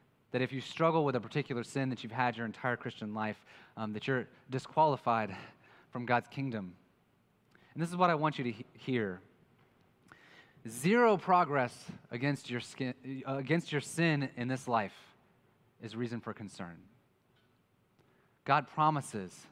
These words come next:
victories. Not one hundred percent victory, not perfection in this life, but says that we are able by the power of his Spirit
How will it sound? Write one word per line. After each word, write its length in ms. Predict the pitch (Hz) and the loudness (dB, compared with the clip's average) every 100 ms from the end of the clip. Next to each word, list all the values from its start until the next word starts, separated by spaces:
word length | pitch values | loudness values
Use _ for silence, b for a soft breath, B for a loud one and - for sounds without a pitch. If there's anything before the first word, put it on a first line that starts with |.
| _ 107 | _ -12
victories. 580 | 107 - 90 82 - - _ _ b b b b - | -12 -12 -16 -16 -20 -20 _ _ b b b b -10
Not 400 | 117 143 160 - - _ _ _ | 2 2 2 -6 -20 _ _ _
one 140 | 117 | -10
hundred 220 | 107 143 135 | -4 -4 -4
percent 440 | 113 - 147 143 | -8 -4 -4 -2
victory, 300 | 143 - 147 | -8 -6 -2
not 240 | 135 143 | 0 -2
perfection 720 | - 117 - 139 - 165 165 156 | -4 -10 -6 -6 -4 -4 -4 -6
in 100 | 147 | -8
this 220 | 120 - | -10 -8
life, 380 | 127 147 - - _ B B | -6 -6 -6 -20 _ B B
but 120 | 131 | -10
says 260 | 127 151 147 | -2 0 0
that 140 | 123 123 | -2 -2
we 240 | 151 165 | 2 2
are 240 | 135 139 - | 4 2 2
able 340 | 143 151 151 | -4 -2 -2
by 140 | 143 120 | 0 0
the 100 | 113 | 0
power 300 | - 156 147 | -2 2 2
of 80 | 131 | 0
his 180 | 147 | -6
Spirit 380 | - - 139 143 | -10 -8 -6 -6